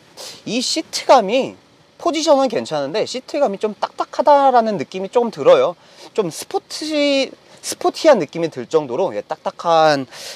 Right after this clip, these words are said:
어, 그 시트 상태를 보시면 될 것 같습니다.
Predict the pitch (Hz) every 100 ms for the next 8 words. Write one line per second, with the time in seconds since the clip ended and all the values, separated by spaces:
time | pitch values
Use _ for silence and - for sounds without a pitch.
0 | - 104 107 104 104 98 _ - - -
1 | - - 190 - 165 165 - 131 117 180
2 | - _ - - - - _ - - 117
3 | 123 110 120 120 123 117 - 120 110 117